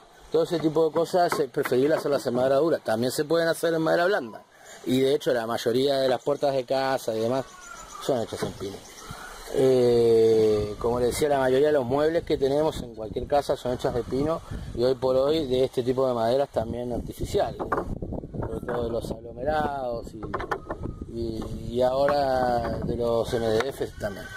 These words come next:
Bueno amigos, primer video del año, eh, hablamos de las maderas que hay, los distintos tipos y tal, como para ir haciendo una introducción en base a una pregunta que nos hacía uno de nuestros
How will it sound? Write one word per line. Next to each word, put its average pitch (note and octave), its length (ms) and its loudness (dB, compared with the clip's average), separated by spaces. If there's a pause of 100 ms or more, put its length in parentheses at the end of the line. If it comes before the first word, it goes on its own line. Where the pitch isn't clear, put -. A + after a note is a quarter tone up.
(220)
Bueno G#3+ 280 4
amigos, B3 300 2
primer G#3 280 4
video G#3+ 180 4
del G3+ 160 2
año, C4 640 0
eh, E3+ 300 4
hablamos F#3+ 400 2
de F3 220 2
las E3 160 2
maderas F3 340 2
que F#3 160 0
hay, G3 320 2
los F3+ 80 -4
distintos E3+ 340 -4
tipos F#3+ 380 -2
y D3+ 40 -6
tal, F3+ 260 0
como E3+ 200 -2
para D3+ 240 4
ir D#3+ 80 4
haciendo E3 260 -2
una E3+ 100 2
introducción D#3 520 0
en G3+ 120 0
base F#3+ 240 0
a - 20 0
una F3+ 140 2
pregunta G3+ 420 2
que F3 80 -6
nos E3 160 -4
hacía E3 400 2
uno E3 240 0
de D3+ 120 6
nuestros C3 520 2